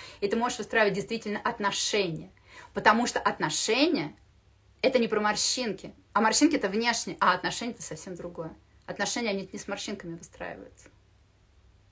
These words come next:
Это между личностями. Но сначала с себя.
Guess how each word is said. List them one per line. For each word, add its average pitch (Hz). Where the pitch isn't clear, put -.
Это 175
между 196
личностями. 185
Но 208
сначала 247
с 254
себя. 180